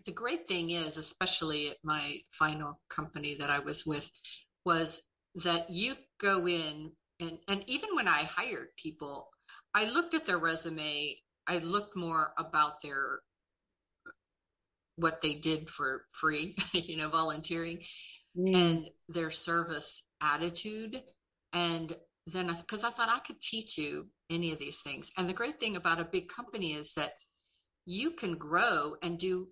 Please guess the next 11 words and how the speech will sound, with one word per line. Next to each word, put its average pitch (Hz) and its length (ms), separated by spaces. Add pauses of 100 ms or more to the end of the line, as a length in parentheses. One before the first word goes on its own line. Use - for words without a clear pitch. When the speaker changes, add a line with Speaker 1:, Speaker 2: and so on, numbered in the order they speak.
Speaker 1:
twenty-five 220 540
different 202 340
jobs 180 460
in 156 100
twenty-five 165 580
years - 600 (380)
in 165 140
that 151 100
Speaker 2:
Yeah. - 60
Speaker 1:
company - 640
and 165 340